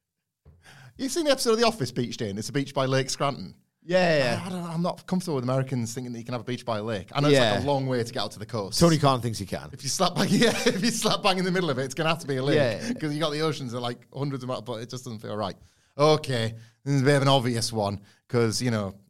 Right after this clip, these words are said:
Speaker 1: we've talked about animals and how this often it's like an animal just related to
Speaker 2: Yeah,
Speaker 1: a place.
Speaker 2: yeah,
Speaker 1: It's
Speaker 2: yeah.
Speaker 1: just so, so identifiable with a place. We're, uh, we're going to the University of Missouri. Kansas City, in fact, which, uh, might help for the old, uh, to get the old brain,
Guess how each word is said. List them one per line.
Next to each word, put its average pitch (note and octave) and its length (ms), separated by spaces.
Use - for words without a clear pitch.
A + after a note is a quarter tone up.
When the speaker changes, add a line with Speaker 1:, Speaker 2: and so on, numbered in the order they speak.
Speaker 1:
we've A#2 280
talked A#2 240
about A2+ 120
animals A2 520
and G2+ 100
how A2+ 140
this G#2 260
often A2 240
it's G2 120
like A2 160
an A2+ 60
animal A2+ 280
just A2+ 200
related G#2+ 360
to A#2+ 60
Speaker 2:
Yeah, G#2+ 220
Speaker 1:
a G2+ 60
place. G2 100
Speaker 2:
yeah, F#2 80
Speaker 1:
It's F2 60
Speaker 2:
yeah. E2 40
Speaker 1:
just - 140
so, C3+ 300
so D#3+ 120
identifiable C#3+ 840
with A2+ 120
a G#2+ 40
place. A2 400
We're, A#2 200
uh, A2+ 300
we're B2 80
going D#3+ 160
to D#3 40
the D3 100
University B2+ 480
of A#2 60
Missouri. A2+ 480
Kansas E3 340
City, C#3+ 320
in A2 100
fact, - 400
which, - 180
uh, A2 80
might A#2+ 240
help B2 340
for - 80
the G2+ 120
old, G2+ 220
uh, F#2+ 120
to F#2 100
get - 100
the G#2 80
old G2+ 140
brain, G#2+ 340